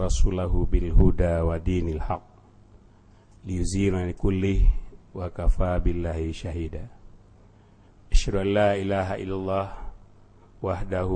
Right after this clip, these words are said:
لا شريك له، له الملك الحق المبين،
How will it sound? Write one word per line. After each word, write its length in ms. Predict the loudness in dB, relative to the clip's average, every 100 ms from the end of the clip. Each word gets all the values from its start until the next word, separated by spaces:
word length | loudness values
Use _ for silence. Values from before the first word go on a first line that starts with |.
| 0
لا 240 | 0 -2 -2
شريك 480 | -4 -4 -6 -6
له، 260 | -8 -6 -8 -10 -12 -20 _ _ -20 -20 _ -12
له 180 | -2 2 4
الملك 480 | 2 2 0 0 -2
الحق 520 | -4 -2 -4 -6 -6
المبين، 580 | -4 -2 4 6 6